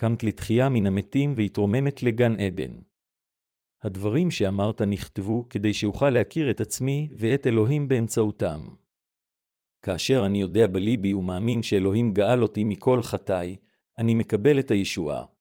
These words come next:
זה לגמרי הודות לחסדך ואהבתך. כיצד הייתי יכול לפגוש את אלוהים בדרך אחרת חוץ מדרך זו? אני רק יכול להתוודות כך. מה שאני אומר זה שלא באמצעות מאמצי פגשתי את האדון.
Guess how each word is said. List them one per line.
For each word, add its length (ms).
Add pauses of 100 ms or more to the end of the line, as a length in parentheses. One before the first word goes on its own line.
(840)
זה 200
לגמרי 640
הודות 380
לחסדך 720
ואהבתך. 800 (1040)
כיצד 420
הייתי 240
יכול 300
לפגוש 440
את 100
אלוהים 360
בדרך 400
אחרת 360
חוץ 280
מדרך 500
זו? 340 (380)
אני 220
רק 240
יכול 300
להתוודות 580
כך. 440 (1000)
מה 120
שאני 300
אומר 260
זה 200
שלא 300
באמצעות 540
מאמצי 600
פגשתי 500
את 100
האדון. 520